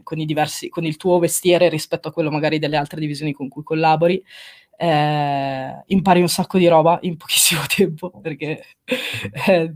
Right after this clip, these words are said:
eh, c'è una cultura proprio anche un grow-, quella del grow mindset, come lo chiamano, eh, in cui praticamente passi tantissimo tempo a imparare cose nuove, eh, e poi intanto però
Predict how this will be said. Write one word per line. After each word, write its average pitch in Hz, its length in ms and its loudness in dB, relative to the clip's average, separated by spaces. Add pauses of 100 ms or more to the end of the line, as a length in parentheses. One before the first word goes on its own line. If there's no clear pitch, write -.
eh, 151 420 -2
c'è 180 140 -2
una 175 240 2
cultura 180 440 -2
proprio 165 300 -4
anche 160 240 -4
un 156 140 -2
grow-, 160 500 -4
quella 156 200 -2
del 151 180 -2
grow 156 180 -4
mindset, 147 580 -6
come 147 180 -14
lo 147 80 -12
chiamano, 147 520 -8
eh, 139 400 -12 (260)
in 175 140 -6
cui 165 160 -4
praticamente 160 480 -6
passi 147 560 -6 (240)
tantissimo 165 500 -6
tempo 160 260 -4
a - 20 -2
imparare 156 360 -2
cose 160 220 -6
nuove, 156 380 -2 (580)
eh, 147 1300 -8
e 175 140 -4
poi 170 220 4
intanto 165 340 -2
però 165 360 2